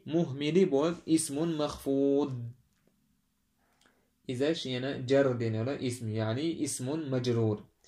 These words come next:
اسم مخفوض ده معناه اسم مجرور أنا. لأنه دخل عليه حرف الجر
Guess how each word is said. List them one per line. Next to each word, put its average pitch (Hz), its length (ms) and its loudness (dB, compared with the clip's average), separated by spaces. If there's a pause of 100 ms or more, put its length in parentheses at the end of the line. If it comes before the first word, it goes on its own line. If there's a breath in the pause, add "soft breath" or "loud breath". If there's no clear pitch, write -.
(500 soft breath)
اسم 123 320 -6
مخفوض 135 520 -2
ده 160 200 2
معناه 143 420 -4
اسم 127 320 -6
مجرور 117 440 0
أنا. 104 520 -4 (540 soft breath)
لأنه 156 400 4
دخل 165 380 2
عليه 139 640 0
حرف 131 360 -2
الجر 131 600 0